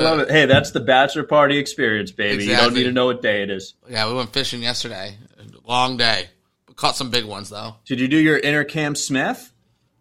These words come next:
Speaker 2: Oh, no. I got rid of the mullet, dude. It's all gone, dude.
Speaker 1: Oh, yeah.
Speaker 2: It's all
Speaker 1: You got
Speaker 2: gone.
Speaker 1: the, you got the new haircut.
Speaker 2: There's gonna
Speaker 1: Inner
Speaker 2: be
Speaker 1: Cam
Speaker 2: photos.
Speaker 1: Smith.
Speaker 2: There's gonna be photos. You know what I mean? Had to be, had to be good.
Speaker 1: I love it. I love it.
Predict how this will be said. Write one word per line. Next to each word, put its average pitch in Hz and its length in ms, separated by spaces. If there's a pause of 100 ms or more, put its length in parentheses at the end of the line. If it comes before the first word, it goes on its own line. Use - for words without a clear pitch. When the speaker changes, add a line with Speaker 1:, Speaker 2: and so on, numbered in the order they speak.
(480)
Speaker 2:
Oh, 117 180
no. 117 120
I 117 300
got 123 160
rid 127 100
of 123 60
the 117 60
mullet, 117 300
dude. 113 140
It's 104 100
all 123 140
gone, 117 260
dude. 131 100
Speaker 1:
Oh, 147 460
yeah. 123 320
Speaker 2:
It's 117 80
all 123 160
Speaker 1:
You 135 60
got 127 260
Speaker 2:
gone. 104 220 (220)
Speaker 1:
the, - 80
you 113 80
got 113 180
the 113 80
new 107 180
haircut. 104 520
Speaker 2:
There's 147 140
gonna 175 160
Speaker 1:
Inner - 100
Speaker 2:
be - 80
Speaker 1:
Cam 156 220
Speaker 2:
photos. 151 240
Speaker 1:
Smith. 127 340
Speaker 2:
There's 123 120
gonna 147 160
be 135 80
photos. 135 720
You 135 60
know 131 80
what 127 80
I - 40
mean? 127 360 (260)
Had 123 120
to 117 60
be, 113 120
had 123 160
to 120 60
be 117 100
good. 101 300 (600)
Speaker 1:
I 92 100
love 98 300
it. - 180 (180)
I 95 100
love 98 260
it. - 140